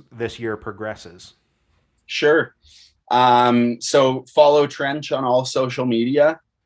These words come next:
Speaker 2: Uh, we, we post a ton on Instagram, and, like, anything that you would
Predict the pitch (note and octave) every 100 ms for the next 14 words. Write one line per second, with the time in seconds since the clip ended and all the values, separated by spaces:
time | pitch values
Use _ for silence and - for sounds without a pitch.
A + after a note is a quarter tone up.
0 | _ _ A2+ A#2 A#2 A2+ A#2 - _ B2+
1 | D3+ E3+ E3+ E3 E3 C#3 D#3 E3 - -
2 | - B2 A#2+ B2 A2+ G2 G2 - B2+ _
3 | A#2+ A#2+ A#2+ C3 C#3 A#2+ A2+ G2 - _
4 | - A#2+ D3 C3+ D3+ C#3+ B2+ A2+ A2+ A2+
5 | A2 G#2+ G#2+